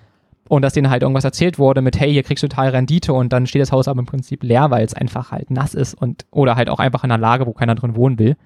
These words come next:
Ähm, oder ganz, ganz viel saniert werden muss, was vorher nicht da war. Also sozusagen auch, ähm, die Investition in Immobilien ist auch nicht sofort, äh, ein Geldregen. So,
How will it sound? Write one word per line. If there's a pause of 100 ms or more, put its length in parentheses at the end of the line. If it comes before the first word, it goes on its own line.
(680)
Ähm,
oder
ganz,
ganz
viel
saniert
werden
muss,
was
vorher
nicht
da
war.
Also
sozusagen
auch, (520)
ähm,
die
Investition
in
Immobilien
ist
auch
nicht
sofort,
äh, (640)
ein
Geldregen. (1900)
So,